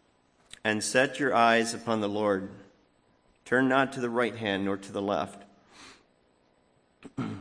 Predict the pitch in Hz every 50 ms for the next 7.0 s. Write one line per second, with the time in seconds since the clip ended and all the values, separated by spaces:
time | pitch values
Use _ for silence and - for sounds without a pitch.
0 | 92 95 95 _ _ _ _ _ _ _ _ _ _ _ _ _ _ _ _ _
1 | _ _ _ _ _ _ _ _ _ _ _ _ _ _ _ _ _ _ _ _
2 | _ _ _ _ _ _ _ _ _ - _ - - _ _ _ _ _ - -
3 | - 143 147 147 151 123 117 - 151 143 135 131 123 113 - - - - 139 143
4 | 135 123 123 127 - - - - 135 127 123 120 113 113 120 113 113 110 110 113
5 | - 95 - - - 110 123 143 175 180 160 156 147 123 113 113 107 101 107 101
6 | - - 123 127 127 - 131 120 - - 120 113 101 98 - - - - -